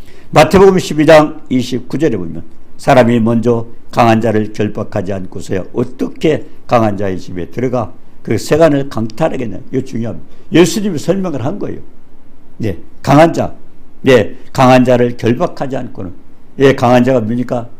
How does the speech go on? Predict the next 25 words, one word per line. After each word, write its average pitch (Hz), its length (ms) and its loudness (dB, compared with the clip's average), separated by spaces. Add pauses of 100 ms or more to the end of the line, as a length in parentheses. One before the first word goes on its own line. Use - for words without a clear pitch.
(320)
마귀, 117 460 2 (300)
사탄, 113 520 -2 (300)
세상 165 460 2
왕이잖아요. 131 540 0
그들. - 220 -8 (460)
예, 131 360 4
지금 170 460 4
예수 135 360 4
그때를 127 320 -2
믿기 117 260 -6
전에 113 260 -2 (240)
많은 117 280 2
사람들이 98 380 -4
거기에 87 220 -6
잡혔지 147 480 -4
않습니까? 107 460 -8 (440)
두려워하고 135 480 0
있어요. 85 240 -8 (440)
자, 143 220 6
그런데 165 360 0 (240)
그 202 240 6
강한 147 280 4
자를 135 240 0
결박하지 120 540 -2
않고는 98 400 -6